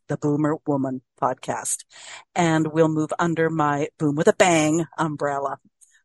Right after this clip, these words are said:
Boom with a bang dot com is undergoing major reconstruction, so please be patient as that all happens. If you have comments on today's show, please talk to us.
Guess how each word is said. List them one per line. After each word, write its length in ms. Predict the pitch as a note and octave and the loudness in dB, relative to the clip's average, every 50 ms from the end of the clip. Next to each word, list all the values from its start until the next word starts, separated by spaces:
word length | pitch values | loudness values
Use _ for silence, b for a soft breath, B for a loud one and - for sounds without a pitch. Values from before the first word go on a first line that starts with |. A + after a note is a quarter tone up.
| b - | b 2
Boom 140 | G#3+ G#3 G3 | 2 2 2
with 140 | F#3+ G3 - | 2 0 -2
a 40 | |
bang 280 | - G#3 F3 D#3+ E3 E3+ | 0 0 0 0 -2 0
dot 560 | E3+ D#3+ E3 - _ - - E3+ D#3 - _ | 0 -2 -2 -2 _ -4 -2 -2 -2 -4 _
com 420 | - - - G3 F#3+ F#3+ F#3+ F#3+ - | -8 -6 -2 0 0 0 0 -2 -4
is 240 | - F3+ E3+ D#3+ - - | -6 -6 -6 -6 -6 -6
undergoing 500 | F#3 E3+ E3 E3 - D3+ D#3+ D#3 D#3 D#3 | -6 -6 -6 -4 -4 -2 -2 -2 -2 -4
major 300 | D#3 D#3+ D#3+ - - D#3 | -4 -4 -6 -6 -10 -10
reconstruction, 800 | C#3+ D#3 D3+ - - D3+ - - B3 B3+ - - - C#4+ C#4+ - - _ _ - | -10 -10 -10 -8 -8 -6 0 2 2 2 2 2 2 2 2 0 -2 _ _ -8
so 180 | - - - B3+ | -6 -4 -4 -4
please 320 | - - - C4 C4+ - | -6 -6 -8 -8 -8 -8
be 100 | - C#4+ | -8 -8
patient 460 | C#4 - C4 B3 B3 - - C4 B3 B3 | -6 -4 -4 -4 -4 -4 -6 -8 -8 -8
as 80 | - - | -8 -8
that 180 | B3 A#3 G#3+ A3 | -6 -6 -6 -6
all 160 | A3 A3 G#3+ - | -8 -8 -8 -6
happens. 600 | - - G3 - - F#3 D#3+ D#3 - - - _ _ _ _ _ _ _ _ B B B B B B B B B | -6 -6 -6 -4 -6 -6 -6 -6 -8 -10 -10 _ _ _ _ _ _ _ _ B B B B B B B B B
If 160 | G#3 - - | 2 4 6
you 100 | A3+ G#3+ | 6 8
have 200 | A3 A3+ G3+ - | 8 6 6 4
comments 440 | - - F3+ F3 F3 E3+ - - F3 | 4 2 4 4 4 2 0 0 0
on 80 | D#3+ | 0
today's 460 | D#3 - - - D#3+ E3 F#3 G3+ - | 0 0 0 2 4 4 4 2 0
show, 200 | - - F#3 F3 | 0 2 2 2
please 320 | F3 - - C4+ C4 A3+ - | 2 0 -2 -4 -4 -4 -2
talk 260 | - E3+ C3 - - | 0 0 0 0 0
to 120 | - - | -2 -2
us. 240 | D3+ D#3 - - - | -2 -2 -2 -4 -10